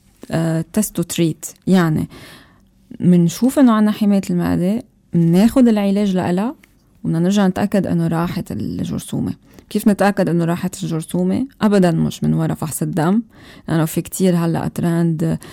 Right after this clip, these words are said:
بيروحوا على حي لحدًا شوي بيفهم، بيقول له: "اعمل فحص الدم"،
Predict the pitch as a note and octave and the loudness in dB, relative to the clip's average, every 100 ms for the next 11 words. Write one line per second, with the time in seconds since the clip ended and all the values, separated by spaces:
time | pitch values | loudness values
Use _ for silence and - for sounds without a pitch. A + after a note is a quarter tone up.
0 | - - E3 E3+ F3 D#3+ D#3 D#3 D#3+ D#3+ | -10 0 2 2 -2 -2 -2 -2 -2 -2
1 | D#3+ D#3+ F#3+ F3+ E3+ D#3+ - E3+ E3 D#3+ | -2 -4 0 0 0 -2 -4 -4 -2 0
2 | D#3+ D#3 D#3 D#3+ D#3 - - - - F3+ | 0 0 0 -2 -4 -10 -18 -12 -4 -2
3 | E3+ E3 F3 - D#3+ E3 E3 E3 D#3+ E3 | -2 -2 -4 -4 -4 -4 -4 -2 -2 -2
4 | E3 E3 E3 - D#3+ D#3+ F3 F#3 | -4 -8 -10 -6 -2 0 0 -2